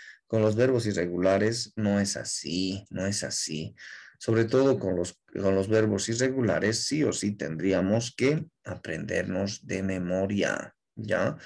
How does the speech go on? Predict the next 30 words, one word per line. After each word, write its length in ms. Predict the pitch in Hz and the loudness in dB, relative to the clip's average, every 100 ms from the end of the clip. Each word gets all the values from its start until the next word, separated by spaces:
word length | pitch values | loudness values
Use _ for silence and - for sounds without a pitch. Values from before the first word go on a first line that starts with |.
| - - | -20 -6
Porque 260 | 113 107 | -4 0
la 160 | 104 98 | 2 2
figura 520 | 104 98 104 104 101 | 2 0 2 2 0
cambia, 680 | - 104 98 90 85 - - _ - - - | 0 0 2 0 -2 -4 -10 _ -20 -18 -14
su 220 | - 113 | -4 -2
forma 420 | 107 120 117 110 | 4 4 6 4
pasada 500 | 101 90 - 104 104 | 2 2 4 4 4
cambia 460 | 104 117 113 107 95 | 2 0 0 2 0
drásticamente 1000 | 101 104 - 107 - - 101 117 131 - | 2 0 0 -6 -4 -2 2 2 2 -2
y 60 | 90 | -4
su 140 | 101 | -2
pasado 380 | 110 95 110 107 | -2 4 4 4
participio 800 | 117 113 113 101 104 120 135 143 - - _ | 2 0 -2 -4 -2 2 2 0 -10 -18 _
de 100 | 107 | 0
igual 240 | 98 101 | 4 4
manera, 440 | 98 87 67 - - | 4 2 -4 -6 -4
¿no? 160 | - - | -2 0
Es 160 | 104 | 0
distinto. 680 | 95 90 87 80 - 87 - - | 0 -2 -4 -8 -6 -6 -4 0
En 100 | 107 | 2
algunos 360 | 127 147 139 | 2 2 2
casos 320 | - 117 113 | 2 2 2
se 80 | 107 | 0
mantiene 500 | 95 95 98 110 101 | 0 -2 0 0 0
igual, 500 | 78 67 110 143 - - _ | -2 0 2 0 -2 -10 _
en 160 | 104 107 | -4 -2
otros 340 | 117 117 117 | -2 -4 -4
casos 540 | 110 95 123 123 123 - | -4 -4 -4 -6 -6 -10
es 420 | 92 92 98 - - - - - _ | -4 -2 -2 -6 -12 -20 -20 -20 _
completamente 1300 | - 110 98 95 107 117 95 87 87 92 90 95 95 | 2 4 4 4 2 4 2 0 0 -2 -2 0 0